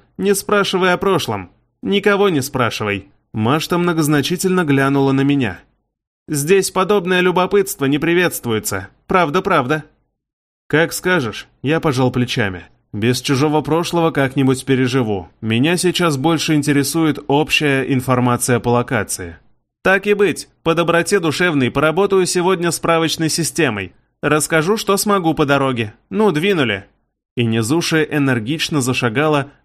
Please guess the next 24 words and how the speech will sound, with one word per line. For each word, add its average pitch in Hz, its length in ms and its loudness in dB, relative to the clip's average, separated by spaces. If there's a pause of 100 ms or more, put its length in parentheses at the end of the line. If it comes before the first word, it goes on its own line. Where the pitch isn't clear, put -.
по 120 140 2
оставленному 151 840 0
охтанами 135 560 0
следу. 117 500 -2 (360)
Те 143 240 2
уже 147 240 0
успели 143 400 0
скрыться 131 480 -2
из 127 180 0
виду. 92 260 -6 (220)
Я 120 260 2
лишь 190 220 0
обреченно 165 640 0
вздохнул, 120 560 0
прикинув, 165 560 -2 (220)
каково 135 420 2
это 190 180 0
будет – 175 380 0 (180)
взбираться 117 640 0
на 127 140 4
эту 123 160 0
чертову 143 560 0
гору 123 280 2
обратно. 127 560 -2